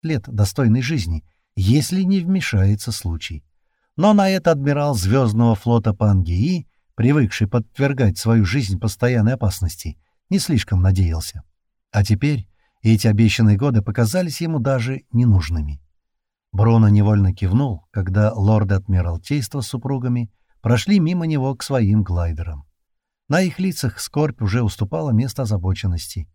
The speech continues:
Очень скоро жизнь королевства должна была измениться.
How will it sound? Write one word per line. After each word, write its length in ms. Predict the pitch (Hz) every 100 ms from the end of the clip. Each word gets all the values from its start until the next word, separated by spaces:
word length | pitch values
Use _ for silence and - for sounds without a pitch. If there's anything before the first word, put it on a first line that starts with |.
| _ _ _ -
Очень 380 | 113 104 107 95
скоро 400 | - 117 110 92
жизнь 340 | 104 101 101
королевства 520 | 101 101 110 101 107
должна 400 | 98 90 107 113
была 380 | 90 95 107 107
измениться. 680 | 90 85 90 139 - 85